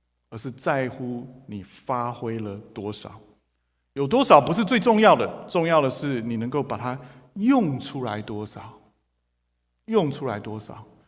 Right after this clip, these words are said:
当我们把眼光看向别人的时候，我们就成为批评别人的人。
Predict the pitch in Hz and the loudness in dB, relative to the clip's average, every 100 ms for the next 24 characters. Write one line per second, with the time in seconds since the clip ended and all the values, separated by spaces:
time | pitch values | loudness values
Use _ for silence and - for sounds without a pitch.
0 | _ _ - 208 196 175 185 160 143 175 | _ _ 0 2 8 8 8 6 6 4
1 | 180 226 185 180 135 139 139 131 117 120 | 4 2 4 4 4 2 2 0 -2 -2
2 | 143 117 117 127 160 - 120 123 120 - | -2 0 -2 0 -2 -2 -4 -4 -6 -4
3 | 175 170 117 110 110 104 101 107 104 95 | -4 -2 -4 -6 -6 -6 -6 -6 -8 -10
4 | 87 | -14